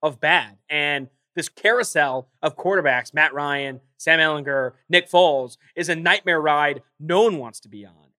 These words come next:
And, and Jim Irsay, the owner of the Indianapolis Colts, obviously very fond of Jeff Saturday, has to put this to an end. Has to put this to an end as soon as the regular season is over for the Indianapolis Colts and get, get professional with assessing who should come in here.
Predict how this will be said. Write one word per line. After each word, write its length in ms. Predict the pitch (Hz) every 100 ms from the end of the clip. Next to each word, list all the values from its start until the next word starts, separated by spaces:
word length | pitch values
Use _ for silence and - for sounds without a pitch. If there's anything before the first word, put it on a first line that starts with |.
| -
And, 160 | 175 170
and 280 | 185 170 165 - _ _
Jim 200 | 160 233
Irsay, 400 | 208 202 185 170
the 80 | 143
owner 120 | 170
of 80 | 160
the 60 |
Indianapolis 320 | 156 156 139 -
Colts, 240 | 143 135
obviously 280 | 135 147 147
very 200 | 147 143
fond 200 | 135 131
of 60 |
Jeff 140 | 117 120
Saturday, 460 | 180 208 147 127 113 _ _ _ _ _
has 220 | - 202 -
to 80 |
put 200 | 175 190
this 160 | - 143
to 120 | -
an 80 | 127
end. 160 | 120 98 _ _ _
Has 240 | 214 226 202
to 60 |
put 180 | 175 196
this 160 | 160 -
to 120 | 160
an 80 | 147
end 300 | 143 135 120 _ _
as 140 | 147
soon 400 | - - 262 254
as 320 | 160 113 - - _ -
the 60 |
regular 280 | 160 160 151
season 300 | 135 156 127
is 140 | 131 135
over 340 | 127 117 110 _ _
for 60 |
the 80 | 156
Indianapolis 340 | 143 139 127
Colts 300 | - 151 147 -
and 180 | 151 -
get, 280 | 190 190 _ _ _ _ _ _ _ _ _ _ -
get 160 | 277
professional 840 | 233 214 - 240 - 175 110 104 _ _ _ -
with 160 | 214
assessing 600 | 185 - 240 - 196 170 - _
who 100 | 240
should 160 | - 190
come 200 | 202 180
in 160 | 285
here. 280 | 190 117 107